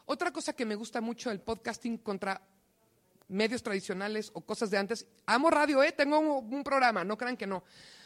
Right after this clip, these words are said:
Pero es que el recurso era limitado. Hay veinticuatro horas al día. No puedes meter más. Me encanta, eh, tu idea. Te quiero meter a mi estación de radio, pero,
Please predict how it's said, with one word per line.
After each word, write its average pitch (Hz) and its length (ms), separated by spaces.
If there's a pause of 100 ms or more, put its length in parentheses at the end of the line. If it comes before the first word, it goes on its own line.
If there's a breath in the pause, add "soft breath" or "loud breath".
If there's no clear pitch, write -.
(160 loud breath)
Pero 247 140
es 254 120
que 294 400 (1000)
el 240 120
recurso 254 380
era 302 100
limitado. 262 640
Hay 226 140
veinticuatro 269 420
horas 269 160
al 220 80
día. 240 220 (1040)
No 247 220
puedes 311 260
meter 285 320
más. 320 400 (220 loud breath)
Me 240 100
encanta, 349 640 (560)
eh, - 80 (320)
tu 285 140
idea. 339 520
Te 277 120
quiero 349 200
meter 359 280
a 349 40
mi 349 60
estación 330 320
de 330 60
radio, 339 280
pero, 302 220